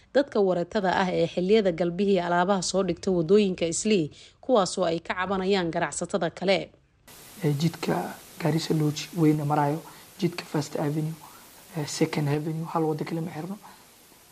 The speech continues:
Speaker 2: Dadka hadda khalqiga Islii u soo shaqo tagay shoppingka iyo dadka ku nool waa tira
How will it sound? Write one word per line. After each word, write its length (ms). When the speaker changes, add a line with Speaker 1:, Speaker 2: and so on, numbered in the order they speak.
Speaker 2:
Dadka 300
hadda 300
khalqiga 460
Islii 260
u 80
soo 160
shaqo 300
tagay 320
shoppingka 520
iyo 120
dadka 280
ku 160
nool 120
waa 420
tira 260